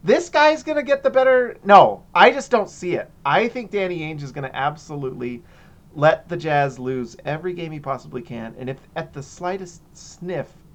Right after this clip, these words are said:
of them being better than they should be, we will see Mike Conley traded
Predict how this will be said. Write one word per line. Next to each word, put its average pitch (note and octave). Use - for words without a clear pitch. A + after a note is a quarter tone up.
of B2+
them D3
being C#3+
better C#3
than C3+
they B2+
should C3
be, E3+
we F3
will G3
see F3
Mike D3
Conley C#3
traded A2